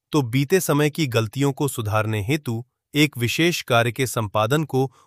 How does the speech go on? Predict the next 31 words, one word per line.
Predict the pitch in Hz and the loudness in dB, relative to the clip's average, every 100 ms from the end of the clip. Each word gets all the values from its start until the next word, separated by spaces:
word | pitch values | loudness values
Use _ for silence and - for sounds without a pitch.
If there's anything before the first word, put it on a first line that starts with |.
| - | -8
उसके | 135 - | -4 -2
सुपुर्द | 151 131 113 185 | -2 -4 -2 -2
करते | 123 110 - 104 | 0 -4 -2 -6
हुए | 101 95 80 - _ _ _ _ _ | -6 -10 -12 -18 _ _ _ _ _
उसने | 170 - 226 | -4 2 4
अपने | 220 - 190 | 4 4 0
भविष्यद्वक्ता | 165 117 127 - 120 117 - 160 | 0 2 0 0 0 0 0 0
के | 156 | 2
माध्यम | 117 101 104 151 | 0 0 0 -2
से | 156 113 110 - _ - | -2 -4 -4 -8 _ -8
उससे | 151 - 175 | -4 0 0
बात | 110 117 - | 4 4 4
न | 107 | -4
की | 92 98 | -6 -10
होती। | 95 92 95 - _ _ _ _ _ _ _ _ _ 117 | -10 -12 -16 -18 _ _ _ _ _ _ _ _ _ -2
जब | 135 175 | 2 2
कोई | - 220 | 4 2
परमेश्वर | 214 143 123 127 123 175 | 4 2 4 2 0 -2
की | 156 175 | -2 -4
संतान | - 117 104 117 123 | -2 -2 2 2 2
होने | 110 117 123 | 0 0 0
का | 127 | 0
दावा | 110 104 104 120 | 2 0 2 0
करने | 117 107 104 | 0 -2 -2
वाला | 107 139 95 82 _ _ _ | 0 0 0 -6 _ _ _
उसकी | 151 - 190 165 | -6 -4 0 -2
इच्छा | - - | 0 -2
को | 139 165 | 0 0
पूरी | 151 131 139 202 | -2 -2 -2 0
नहीं | 135 113 | 0 -2
करता | 104 95 95 87 | -4 -6 -8 -10